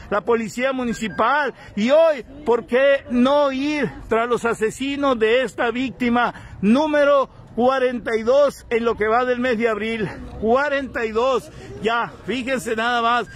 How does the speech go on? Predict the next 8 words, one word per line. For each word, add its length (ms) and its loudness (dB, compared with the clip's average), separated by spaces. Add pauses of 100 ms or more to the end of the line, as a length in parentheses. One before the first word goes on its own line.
(240)
Qué 160 2
tristeza, 760 -2
la 120 2
verdad, 480 0 (240)
que 140 -4
sigamos 520 -2
viviendo 760 0
así. 500 -4